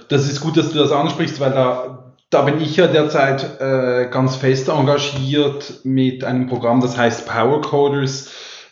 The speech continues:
Das ist eine Coding Academy für Geflüchtete. Da schauen wir wirklich, dass Leute, die zu uns gekommen sind, für genau diesen Schutz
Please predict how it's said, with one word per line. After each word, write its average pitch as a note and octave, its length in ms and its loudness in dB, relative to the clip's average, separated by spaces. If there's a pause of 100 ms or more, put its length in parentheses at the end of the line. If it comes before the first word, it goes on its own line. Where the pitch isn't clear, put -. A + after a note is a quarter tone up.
(160)
Das B2+ 400 2
ist C3+ 240 -2
eine A2+ 680 -4 (280)
Coding D#3+ 460 6
Academy C#3 1160 2
für B2+ 420 0
Geflüchtete. D3+ 760 0
Da C#3 120 2
schauen C3+ 320 0
wir C3 140 2
wirklich, C3 340 -2
dass B2 220 -4
Leute, B2 340 0
die B2+ 320 -6 (460)
zu E3 560 -4
uns D3+ 340 0
gekommen C3 540 2
sind, B2 500 0 (100)
für A#2 360 -2
genau B2 400 2
diesen C3 260 2
Schutz - 720 -4